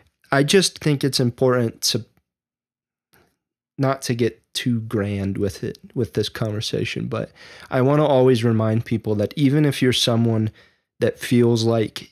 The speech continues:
you have it all figured, or you have the job you've always wanted and you're passionate about it,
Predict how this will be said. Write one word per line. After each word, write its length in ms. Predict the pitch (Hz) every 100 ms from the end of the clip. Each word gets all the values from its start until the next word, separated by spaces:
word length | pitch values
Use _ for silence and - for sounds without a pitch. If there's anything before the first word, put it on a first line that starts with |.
| _
you 220 | 127 117
have 340 | 98 117 110 110
it 160 | 117 -
all 420 | 104 101 104 113
figured, 680 | - - - 117 113 110 -
or 300 | 143 120 113 - _
you 140 | 139 120
have 260 | 131 135
the 60 | 135
job 300 | 117 120 113
you've 160 | 110 107
always 300 | 104 101 107
wanted 480 | 98 98 104 98 - _ _ _ -
and 160 | - 117
you're 80 | 110
passionate 600 | - 117 107 - 110 107
about 320 | 101 107 101 101
it, 220 | 98